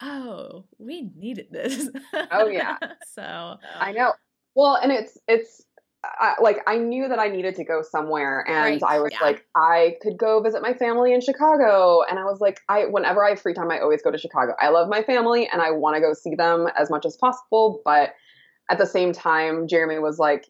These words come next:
Speaker 2: "You need something for yourself. Like, you need to go do something for yourself, not always feel obligated to go see your family just because you don't see them super often." Like, 'cause I always go there in summer. So he's
Speaker 1: Mm-hmm.
Speaker 2: like, "Go somewhere else."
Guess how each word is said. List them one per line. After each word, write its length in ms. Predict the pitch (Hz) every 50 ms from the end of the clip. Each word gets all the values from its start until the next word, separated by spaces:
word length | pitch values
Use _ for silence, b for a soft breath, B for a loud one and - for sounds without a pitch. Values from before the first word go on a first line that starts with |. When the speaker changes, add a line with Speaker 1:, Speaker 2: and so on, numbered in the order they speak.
| _ _ -
Speaker 2:
"You 240 | 175 180 208 262 339
need 280 | 381 392 392 381 392
something 360 | - 311 285 294 294 285 269
for 120 | - 233 208
yourself. 640 | 202 170 170 165 165 - - - - - 147 - -
Like, 140 | - 175 - - -
you 200 | 175 180 185 202
need 200 | 220 240 247 240
to 80 | 247 220
go 640 | - - 165 156 156 151 147 147 143 139 - - _ _ _ _ _ -
do 120 | 175 190
something 260 | 196 226 220 220 220
for 80 | 220 220
yourself, 480 | 220 220 214 214 147 131 143 139 180 -
not 260 | 175 165 156 156 -
always 260 | 170 175 170 175 175
feel 120 | - 170 151
obligated 640 | - 139 147 151 147 151 151 143 139 139 143 143 143
to 160 | - 175 156 151
go 600 | 151 - 160 151 143 139 139 135 135 151 - _ _ _ _ _ _ _ _ _ _
see 140 | - 262 254
your 100 | 254 247
family 360 | 226 202 185 180 180 175 175
just 160 | 175 170 -
because 480 | 175 170 175 165 160 156 151 151 - - -
you 100 | 170 160
don't 240 | 151 147 - - -
see 140 | - 165 151
them 360 | 151 143 143 135 147 - - _ _ _
super 320 | - - 156 - 156 - -
often." 400 | 113 123 - - 123 98 127 151
Like, 140 | - - -
'cause 100 | 214 190
I 160 | 220 220 220 -
always 260 | 202 202 196 190 180 185
go 160 | 175 170 170
there 120 | 160 147
in 120 | 135 139 143
summer. 480 | - 156 139 110 76 85 - 196 - _ _ _
So 240 | _ - 170 160 160
he's 140 | 165 156
Speaker 1:
Mm-hmm. 20 | 151
Speaker 2:
like, 140 | 151 151 -
"Go 120 | 196 214
somewhere 460 | 226 - 294 269 269 269 269 269 269 226
else." 400 | 254 - - - - - _